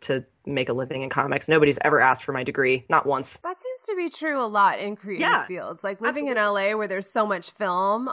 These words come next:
Speaker 2: my brother's a film editor, and, and he just, nobody said, like, "Well, where did your film
Speaker 1: Do you have a degree from the
Speaker 2: where
Speaker 1: Harvard
Speaker 2: did
Speaker 1: School
Speaker 2: your
Speaker 1: of Film
Speaker 2: film
Speaker 1: Editing?
Speaker 2: come from?"
Speaker 1: <laughs> Like
Speaker 2: I mean, yes, he did study it,
Speaker 1: Right.
Speaker 2: but, but it's like, it's never been part of any interview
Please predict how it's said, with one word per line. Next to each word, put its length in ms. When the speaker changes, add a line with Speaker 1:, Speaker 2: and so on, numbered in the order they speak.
Speaker 2:
my 220
brother's 420
a 100
film 240
editor, 400
and, 240
and 300
he 240
just, 260
nobody 340
said, 280
like, 260
"Well, 680
where 720
did 180
your 160
film 300
Speaker 1:
Do 80
you 80
have 140
a 20
degree 280
from 140
the 60
Speaker 2:
where 160
Speaker 1:
Harvard 160
Speaker 2:
did 60
Speaker 1:
School 100
Speaker 2:
your 100
Speaker 1:
of 80
Film 140
Speaker 2:
film 100
Speaker 1:
Editing? 360
Speaker 2:
come 80
from?" 100
Speaker 1:
<laughs> 20
Like 160
Speaker 2:
I 60
mean, 260
yes, 300
he 120
did 220
study 340
it, 180
Speaker 1:
Right. 100
Speaker 2:
but, 280
but 160
it's 180
like, 220
it's 180
never 300
been 220
part 280
of 100
any 480
interview 720